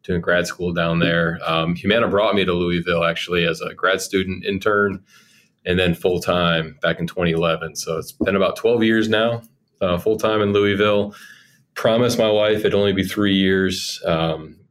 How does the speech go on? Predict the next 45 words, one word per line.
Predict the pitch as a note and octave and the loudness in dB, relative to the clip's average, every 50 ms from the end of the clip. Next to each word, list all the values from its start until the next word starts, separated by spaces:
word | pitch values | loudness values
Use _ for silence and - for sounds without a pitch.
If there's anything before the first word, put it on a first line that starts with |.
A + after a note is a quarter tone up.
| - - - - | -12 -10 -2 0
but | F2+ E2+ E2 E2 | 2 2 2 0
just | - F#2 F2 - | 0 -4 -4 0
kind | - G#2 F#2 | 0 0 0
of | F2 F2+ | 2 2
fell | - G2+ G2 | 2 2 2
in | G2 | 2
love | F#2+ G2 F#2+ F#2+ | 2 2 2 2
with | G2+ F#2+ | 0 -2
the | F#2 | -2
city | E2+ - G#2+ G#2 G2+ F#2+ F2 F2+ | 0 2 2 4 4 4 2 2
as, | F2 F2 F2 F2 F#2+ | 2 2 0 -2 -2
as | F#2 F2 F2+ - - - | -2 -2 -2 -6 -8 -4
a | - | -2
lot | F#2+ F#2 F2+ | 0 0 0
of | F2+ - | 0 0
folks | - G2 F#2 F2+ - | 0 -2 -2 -2 -2
do | - G2+ F#2+ | 0 0 2
when | F2+ F2 | 2 0
they | F2+ F2 | 0 0
move | F2 F2+ F2+ F2 | 0 0 -2 -2
here. | - E2+ E2 E2 - _ _ _ _ _ _ _ _ _ _ _ _ - | -2 -4 -6 -6 -8 _ _ _ _ _ _ _ _ _ _ _ _ -8
Um, | F2 F2 E2 E2 D#2+ D#2+ D#2 D2 - - _ _ _ _ _ - - - - | -6 -4 -2 -2 -4 -4 -8 -12 -20 -20 _ _ _ _ _ -12 -10 -4 0
yeah, | - - - - | 0 2 2 2
so | - - A#2+ G#2+ | 2 2 2 2
for | - A#2+ A2 | 2 2 2
me, | G#2+ A2+ B2 B2 B2 A#2+ | 4 4 4 4 4 4
again, | - A2 G2+ A2 G#2 G#2 G#2 G#2 G#2 G#2 - _ _ - | 4 4 2 4 2 2 2 0 -2 -6 -10 _ _ 0
Waleed | A2+ G#2+ A2 A2 A2 A2 G#2+ | 2 4 4 4 2 0 -2
said | - - A2 G#2+ G#2+ | 2 4 4 4 4
it, | A2 G#2+ G#2+ A2 - | 2 2 0 -2 -2
you | A2 | 0
know, | G2+ G2 | 2 2
we | G#2 G#2+ | 2 2
worked | A2 G#2+ - | 0 0 0
at | A2+ F#2+ | -2 0
Humana, | - G#2+ G#2 G2+ G2 G2+ G2+ G#2 | 0 0 2 2 2 2 2 2
overlapped | G2+ G2 G2 G#2 G#2 G2+ G#2 G2+ G2 G2 - | 2 2 2 2 2 2 4 2 0 0 0
there | G#2 G2+ G2+ G#2 G#2 G2+ G2+ G2+ G2 | 0 2 2 2 2 2 2 0 0
on | G2 G2 | 0 0
the | F#2+ F#2+ F#2+ F#2+ - _ _ | 2 0 0 -2 -4 _ _
benefits | - G2+ G2 G2+ G2 G#2 G2 - | 0 0 2 2 0 -2 -2 0
and | G2+ F#2+ | 0 0
well-being | F#2+ F#2+ F#2 G2 G2 G2 F#2+ | 2 2 2 2 0 0 0
team | - G3+ G3+ G3+ G3 | 0 0 0 0 0
for | - G3+ G3 G3 - - | 0 0 2 2 0 -2